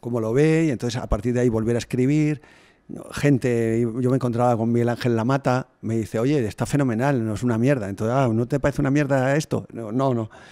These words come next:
Ibas con otro, "Oye, pues sí me gusta". Entonces vas, vas escribiendo y entonces luego, eh,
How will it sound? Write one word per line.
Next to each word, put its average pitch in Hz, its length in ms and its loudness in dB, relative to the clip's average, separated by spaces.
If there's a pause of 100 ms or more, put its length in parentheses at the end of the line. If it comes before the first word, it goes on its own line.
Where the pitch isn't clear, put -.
(200)
Ibas 135 240 0
con 135 160 0
otro, 131 300 0 (180)
"Oye, 147 340 6 (320)
pues 117 180 4
sí 151 60 2
me 147 120 4
gusta". 151 280 2
Entonces 127 300 2 (120)
vas, 120 420 -2
vas 131 160 -4
escribiendo 156 560 -2 (500)
y 139 100 2
entonces 151 360 0
luego, 160 440 -2 (360)
eh, 104 760 -4